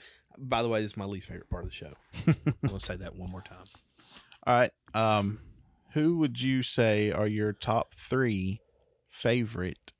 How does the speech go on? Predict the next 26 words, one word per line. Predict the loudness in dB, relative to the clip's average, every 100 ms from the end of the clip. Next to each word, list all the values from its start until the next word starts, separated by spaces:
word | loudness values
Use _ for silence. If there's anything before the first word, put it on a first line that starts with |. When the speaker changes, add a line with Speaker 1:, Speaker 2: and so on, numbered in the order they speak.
| _ -8
Speaker 2:
video | -4 0 0
game | 0 0 -2 -2
protagonists? | -6 -4 -4 -6 -8 -12 -14 -18 _ _ _ -2
Speaker 1:
Um, | 2 4 4 2 0 -4 -10 -20 -20 _ -20 -20 _ _ _ _ _ _ _ _ _ _ _ _ _ -4
ugh, | -2 -2 -6
top | -8 -8 -6
three. | -8 -6 -8 -6
Um, | -4 -2 -4 -6 -10 -14 -18 -20 -20 _ _ _ _ _ _
somewhere | -4 0 0 0
in | 0 0
there. | 0 0 -2 -4 -12 -14
Uh, | -10 -6 -4 -4 -6 -8 -12 -16 _ _ _ _ _ _ _ _ _ _ _ _
well, | -2
you | 0
know, | -2
Master | -4 -4 -4 -4
Chief's | -4 -4
gotta | -6 -6
be | -4
up | -4 -4
there, | -6
man. | -4 -4
For | -2 -2
as, | -2 -6 -14
for | -10 -8
as | -8